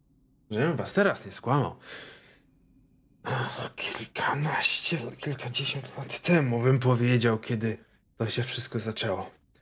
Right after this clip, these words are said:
Kiedy pierwszy raz wchodzili, też mieli wizję. Pierwsza wizja. Dokładnie pierwsza wizja, którą pamiętam.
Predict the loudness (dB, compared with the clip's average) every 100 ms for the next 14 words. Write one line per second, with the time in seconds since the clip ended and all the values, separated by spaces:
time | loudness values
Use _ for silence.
0 | _ _ _ _ _ -4 -4 0 2 2
1 | 2 2 0 -2 -8 -10 -6 -2 0 -2
2 | -4 -14 _ _ _ _ _ _ _ _
3 | _ -4 -2 2 4 4 0 -4 -8 -10
4 | -12 -18 _ _ -20 _ _ _ _ _
5 | _ _ _ _ _ -20 _ _ _ 0
6 | 2 0 -6 -8 -10 -10 -10 -16 -20 _
7 | _ _ _ _ _ _ _ _ _ -18
8 | -18 -10 0 4 4 4 2 2 2 2
9 | 0 0 -2 -4 -4 -4 -4 -4 -8 -6
10 | -8 -8 -12